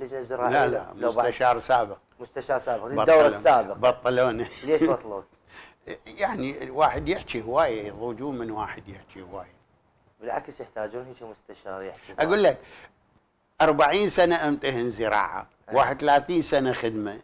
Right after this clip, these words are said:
Speaker 2: خمسطعش سنة مستشار لجنة زراعة، هسه طلعوني أقعد بالقهوة ألعب دومنة وطاولي.
Speaker 1: بس
Speaker 2: والله.
Speaker 1: ما قاعد تلعب دومنة وطاولة.
Speaker 2: إي والله، ده
Speaker 1: زين،
Speaker 2: ألعب.
Speaker 1: قاعد تجي على البرامج.
Speaker 2: لا، لا، هاي وحد، هاي
Speaker 1: إيه.
Speaker 2: يعني هذه رسالتي أأديها، من اللي يطلبني أجي،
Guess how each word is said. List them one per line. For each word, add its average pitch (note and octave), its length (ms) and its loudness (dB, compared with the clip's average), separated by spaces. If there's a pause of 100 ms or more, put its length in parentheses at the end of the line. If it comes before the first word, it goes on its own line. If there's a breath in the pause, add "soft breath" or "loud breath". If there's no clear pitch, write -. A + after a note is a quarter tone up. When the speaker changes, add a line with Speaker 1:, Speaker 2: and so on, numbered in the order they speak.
(100)
Speaker 2:
خمسطعش C#3 580 0
سنة C#3 300 0
مستشار C#3 600 0
لجنة C3 380 -2
زراعة، G#2+ 560 -4 (220 soft breath)
هسه D#3 300 2
طلعوني C#3+ 500 2
أقعد B2 280 -2
بالقهوة A#2+ 440 -2
ألعب A2+ 340 -6
دومنة G#2+ 360 -8
وطاولي. G2 460 -12
Speaker 1:
بس A#2+ 160 -10
Speaker 2:
والله. E3+ 140 -8
Speaker 1:
ما F#3 60 -4
قاعد C#3+ 160 2
تلعب G2+ 300 -4
دومنة G#2+ 280 -8
وطاولة. G2 240 -4
Speaker 2:
إي C#3+ 60 4
والله، E3 240 6
ده D3 140 2
Speaker 1:
زين، C3 80 4
Speaker 2:
ألعب. G#2+ 140 0
Speaker 1:
قاعد A#2+ 180 4
تجي C3+ 200 -4
على B2+ 120 0
البرامج. C#3+ 440 2
Speaker 2:
لا، D3+ 120 8
لا، D3+ 300 8
هاي C#3+ 100 6
وحد، C#3+ 460 2
هاي D3 220 2
Speaker 1:
إيه. B2 260 -4
Speaker 2:
يعني A#2+ 260 -2
هذه A#2 480 -4
رسالتي C3+ 680 0
أأديها، B2 680 -4
من C#3 220 -6
اللي A2+ 220 -8
يطلبني C#3+ 540 -8
أجي، A#2+ 220 -8